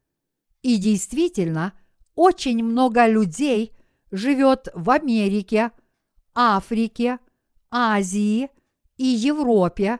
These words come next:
Океании и во многих местах по всему миру, включая вас и вашу семью,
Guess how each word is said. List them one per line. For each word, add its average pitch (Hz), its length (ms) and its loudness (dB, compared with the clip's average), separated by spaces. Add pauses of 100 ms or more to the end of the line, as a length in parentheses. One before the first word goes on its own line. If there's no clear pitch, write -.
(600)
Океании 214 1120 0 (560)
и 254 140 -2
во 285 180 2
многих 233 500 0
местах 233 640 -2 (380)
по 262 160 2
всему 294 440 -2
миру, 208 500 -2 (560)
включая 240 720 0
вас 226 500 -4 (400)
и 294 160 0
вашу 254 420 0
семью, 220 640 -4